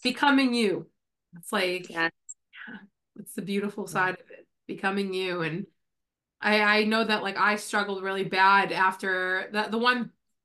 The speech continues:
Speaker 1: terrible downside to mushrooms that I will put in as a disclaimer. Um, yes, like Amy said, you should try it.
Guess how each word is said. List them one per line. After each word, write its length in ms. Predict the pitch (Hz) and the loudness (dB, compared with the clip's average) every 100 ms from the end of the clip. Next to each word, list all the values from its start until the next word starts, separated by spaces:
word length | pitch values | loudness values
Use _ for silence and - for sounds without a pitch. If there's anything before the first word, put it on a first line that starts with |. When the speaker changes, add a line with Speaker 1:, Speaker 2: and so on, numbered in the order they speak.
| _ | _
Speaker 1:
terrible 480 | - 240 254 254 269 | 4 6 6 4 2
downside 600 | 262 262 269 277 269 269 | 4 4 2 0 -2 -4
to 80 | 277 | -6
mushrooms 580 | 277 - 294 302 330 - - - - | -8 -4 -4 -2 -6 -10 -20 -16 -4
that 180 | 202 | -2
I 180 | - 196 | 2 2
will 220 | 190 226 | 4 2
put 160 | 233 269 | 4 4
in 100 | 269 | 4
as 120 | 262 | 4
a 60 | 269 | 2
disclaimer. 720 | 262 262 269 277 285 311 392 - | -2 -2 2 2 4 0 0 -2
Um, 680 | 220 214 202 196 196 202 - _ _ _ | 2 4 4 0 -2 -8 -12 _ _ _
yes, 300 | 208 240 226 | 2 2 4
like 140 | 233 220 | 0 2
Amy 200 | 208 226 | 0 0
said, 200 | 247 190 | -2 -4
you 100 | 196 | -2
should 220 | 247 226 | 0 0
try 220 | 202 170 | 2 0
it. 200 | 156 - | -2 -10